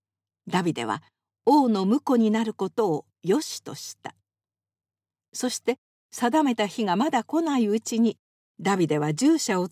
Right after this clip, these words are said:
連れて立って行き、ペリシテ人二百人を殺して、その用の皮を携え帰り、王の婿になるためにそれをことごとく王に捧げた。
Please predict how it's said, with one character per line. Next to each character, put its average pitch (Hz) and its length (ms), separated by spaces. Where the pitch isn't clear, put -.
連 220 60
れ 208 100
て 220 120
立 233 240
っ - 20
て 151 100
行 95 140
き、 - 220
ペ 262 120
リ 330 100
シ - 140
テ 285 100
人 165 260
二 190 140
百 349 320
人 190 260
を 170 120
殺 190 240
し - 140
て、 165 200
そ 180 240
の 160 200
用 214 320
の 175 160
皮 175 160
を 147 180
携 214 500
え 226 40
帰 180 320
り、 - 180
王 269 240
の 208 120
婿 262 280
に 208 160
な 226 120
る 226 120
た 190 160
め 214 120
に 165 200
そ 190 200
れ 196 120
を 185 140
こ 202 160
と 349 120
ご 349 120
と 185 120
く 160 200
王 294 240
に 127 180
捧 165 340
げ 180 140
た。 156 260